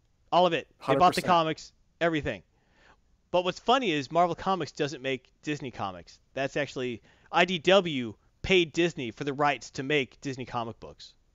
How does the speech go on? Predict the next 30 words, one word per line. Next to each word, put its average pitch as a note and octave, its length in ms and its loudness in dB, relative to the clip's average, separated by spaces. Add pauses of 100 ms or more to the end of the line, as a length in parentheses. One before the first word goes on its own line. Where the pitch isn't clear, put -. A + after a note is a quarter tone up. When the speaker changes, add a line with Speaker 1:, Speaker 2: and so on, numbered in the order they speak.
(1500)
Speaker 1:
which G2+ 100 -18
is F#2 100 -20
weird. E2+ 200 -16 (840)
Speaker 2:
Hmm. C#4+ 120 -6 (1200)
Speaker 1:
Uh, F#3 220 6
so C4+ 140 6
yeah, C#4 180 8
one C#4 280 6
star. A3+ 540 6
The B3+ 120 -4
art's D4+ 240 4
competent. B3+ 600 2 (500)
I G#3+ 240 2
think B3 280 0
with A#3+ 140 -2
a G#3 40 2
better, G#3 600 4 (720)
with F3+ 160 0
a, F#3+ 80 4 (100)
uh, E3+ 100 0 (140)
with F3+ 180 -4
a G3+ 100 4 (180)
different, G#3 580 2 (100)
I'm G#2 140 -14
so G2+ 140 -10
genteel, E2+ 520 -14 (140)
with G#3 140 -2
a F#3+ 80 -4 (120)
different C#4+ 500 2
colorist, G#3+ 760 6